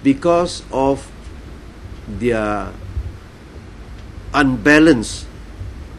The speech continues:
development, they have been brought into the fold so that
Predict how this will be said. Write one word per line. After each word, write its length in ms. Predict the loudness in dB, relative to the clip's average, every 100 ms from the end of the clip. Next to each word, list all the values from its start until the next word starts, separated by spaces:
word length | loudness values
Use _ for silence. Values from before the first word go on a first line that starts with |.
| -18 -20 -18 -18 -18 -18 -18 -18 -8
development, 560 | 0 4 4 4 0 -2 -14 -18 -18 -14 -12 -12 -14 -16 -16 -16 -16 -16 -16 -16 -14 -14 -12 -14 -14 -4
they 140 | -2 0
have 220 | -2 -2
been 200 | -2 -2
brought 320 | 2 2 2 -4
into 640 | -4 -4 -4 -4 -2 -4 -6 -10 -14 -14 -16 -8
the 100 | -8
fold 340 | 4 6 6 2 -10 -16 -14 -14 -16 -16 -18 -18 -18 -18 -18 -18 -18 -12
so 240 | -2 0
that 240 | 2 2